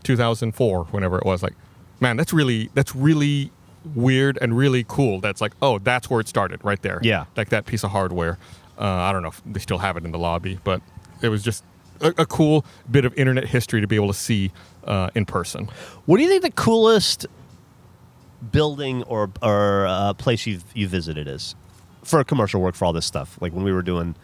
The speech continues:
Speaker 2: what, like, is it Bungie? Is it Microsoft? Is it Valve?
Speaker 1: We've
Speaker 2: Is it
Speaker 1: Uh, I think my answer, uh, and I've, I've mentioned it before, it's gonna be Prologue, uh,
Speaker 2: Yeah.
Speaker 1: out in Venice. N-
Speaker 2: Yeah.
Speaker 1: not because the building was cool,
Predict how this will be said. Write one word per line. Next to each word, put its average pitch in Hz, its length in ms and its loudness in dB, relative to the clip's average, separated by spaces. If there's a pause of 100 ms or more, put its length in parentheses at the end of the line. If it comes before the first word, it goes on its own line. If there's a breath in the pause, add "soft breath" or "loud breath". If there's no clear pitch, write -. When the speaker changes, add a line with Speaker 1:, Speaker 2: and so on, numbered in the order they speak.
(520 loud breath)
Speaker 2:
what, 123 140 2
like, 123 140 0
is 123 160 0
it 170 140 -2
Bungie? 147 340 2
Is 110 80 2
it 98 80 -4
Microsoft? 117 640 0
Is 92 80 -4
it 90 80 -4
Valve? 110 800 2
Speaker 1:
We've 95 100 -4
Speaker 2:
Is 87 120 -6
it 82 120 -8 (220)
Speaker 1:
Uh, 165 200 2
I 165 60 2
think 196 180 0
my 151 180 2
answer, 147 500 0 (400)
uh, 156 320 -2
and 143 100 0
I've, 127 240 -2
I've 123 180 0
mentioned 110 260 0
it - 20 -2
before, 104 340 -2
it's 135 140 -4
gonna 143 160 0
be 104 100 -2
Prologue, 80 540 -6 (580)
uh, 110 160 0
Speaker 2:
Yeah. 95 340 0
Speaker 1:
out 113 160 -2
in 101 80 -6
Venice. 92 500 -4
N- 131 140 -4
Speaker 2:
Yeah. 180 80 0
Speaker 1:
not 185 160 2
because 165 280 0
the 131 60 0
building 123 480 0
was 113 200 0
cool, 123 400 4